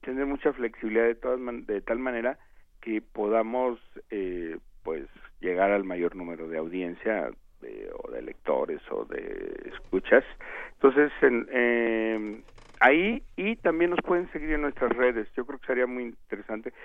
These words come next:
y, y importante que nos sigan en nuestras redes. Nuestras redes en Twitter y en Facebook, si nos buscan Quinto Elemento Lab, ahí nos van a, a encontrar, este, y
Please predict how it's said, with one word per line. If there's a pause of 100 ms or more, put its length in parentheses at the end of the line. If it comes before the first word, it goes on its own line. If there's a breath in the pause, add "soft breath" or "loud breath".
(220 loud breath)
y, (100)
y
importante
que
nos
sigan
en
nuestras
redes. (440 loud breath)
Nuestras
redes
en
Twitter
y
en
Facebook, (140)
si
nos
buscan (120)
Quinto
Elemento
Lab, (480 soft breath)
ahí
nos
van
a,
a
encontrar, (220)
este,
y